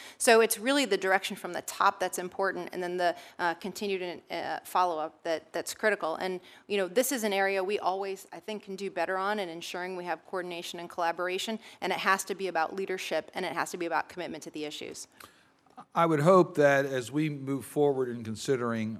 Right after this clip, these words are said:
Speaker 2: authorization, that you'll have some specific recommendations in regards to both baskets, the economic basket and the human rights basket that came out of the review,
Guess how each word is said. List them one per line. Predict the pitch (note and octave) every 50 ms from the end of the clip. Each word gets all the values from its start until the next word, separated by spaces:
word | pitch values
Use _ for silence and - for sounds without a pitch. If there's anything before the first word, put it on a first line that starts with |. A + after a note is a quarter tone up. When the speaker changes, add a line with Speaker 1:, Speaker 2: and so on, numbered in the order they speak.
| - -
Speaker 2:
authorization, | A#2+ A#2+ A#2 A2+ - G#2+ G2 G2 G2 A#2 A#2 A#2 A2+ - - G2 F2 F2+ - _ _ _ _ _ _ _ _
that | - A2+ G#2 -
you'll | C#3 C3+ B2
have | A#2+ A#2+ A#2 A2+ G#2+
some | - - A2 G2
specific | - - - - G2 - - C#3 B2 - A#2+ G#2+ -
recommendations | G#2+ G#2+ G#2 G2+ - G#2+ G2+ F#2+ F#2 F#2 G#2 G#2 A2 G2+ - - G#2+ F#2 F#2+ F#2 - - -
in | A#2 A2 G2+
regards | G2+ G2+ F#2+ G2 G#2+ G#2 G#2 G2+ G2+ -
to | -
both | A2 - C#3+ C#3+ C#3
baskets, | - A#2 G2 F2 E2 - - F2+ E2 - -
the | A2 G#2+
economic | A2 A2 A2 A2+ G#2 G#2+ A2 G#2+ G#2 G2+ A2
basket | G#2+ G#2+ G2 - - - G2+ F2
and | E2+ F2+
the | F2+
human | F#2+ G#2 G2+ G2+ G2
rights | F#2+ G#2 A2 G2 -
basket | - G2+ F#2 E2+ - - - F2 -
that | - E2
came | - - G#2 G2 G2
out | G2+ G2 F#2+
of | F#2
the | F#2 F2
review, | F2 F2 D#2+ E2 G#2+ G#2 G2+ F#2+ F2+